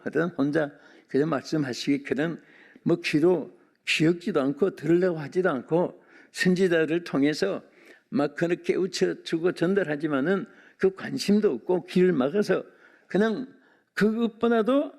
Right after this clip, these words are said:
현실의 향락오락이 더 즐겁고 거기에 더 취미가 있고 거기에 더 빠져들어가고 그 말씀은 상관이 없는 그런 상태에 빠져들어간 거예요. 그래서 이것을 먼저 지적했고요.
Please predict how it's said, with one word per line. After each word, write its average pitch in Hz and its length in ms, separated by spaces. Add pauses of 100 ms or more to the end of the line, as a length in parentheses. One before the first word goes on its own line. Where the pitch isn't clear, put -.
(480)
현실의 247 920 (180)
향락오락이 220 880
더 165 120
즐겁고 170 760 (300)
거기에 214 460
더 196 220 (160)
취미가 208 460
있고 175 480 (440)
거기에 185 440
더 190 120
빠져들어가고 175 1120 (220)
그 - 80
말씀은 208 640
상관이 202 460
없는 196 420 (320)
그런 294 400
상태에 170 920 (500)
빠져들어간 127 680
거예요. - 160 (500)
그래서 190 200
이것을 190 720 (220)
먼저 160 340
지적했고요. 170 840